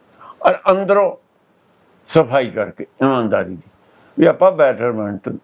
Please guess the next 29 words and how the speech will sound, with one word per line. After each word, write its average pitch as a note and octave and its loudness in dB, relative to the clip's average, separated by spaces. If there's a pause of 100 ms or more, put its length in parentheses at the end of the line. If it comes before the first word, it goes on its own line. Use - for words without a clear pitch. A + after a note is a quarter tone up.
ਵਾਲੇ G#2 4
ਪਾਸੇ - -4
ਨੂੰ F#3+ 0
ਲੈ B2 6
ਕੇ G#2+ -6
ਜਾਣਾ G#2 2
ਹੈ E3 0 (760)
ਸਮਾਜ D3 2
ਨੂੰ, C#3+ 2
ਆਪਣੀ C#3 0
ਨੂੰ, C3 0
ਸਿੱਖੀ C3 -2
ਨੂੰ। G2+ -2 (840)
ਜੇ D#3 2 (140)
ਅਸੀਂ G#3+ -2 (400)
ਸ਼ੁਰੂ A#3+ 0
ਕਰ E3+ 4
ਲਿਆ A#2 -2
ਨਾ, A2+ -6 (1500)
ਸਾਰੇ G#3+ 2
ਕਰਨਾ G3+ -2
ਪੈਣਾ, D#3 0
ਸਾਰਿਆਂ G#2+ -2
ਨੂੰ, F2+ -10 (840)
ਸਾਰੀ F3+ 2
ਵਰਲਡ D3+ 0
'ਚ F#3+ 0
ਕਰਨਾ F3+ 2
ਪੈਣਾ। A#2 -4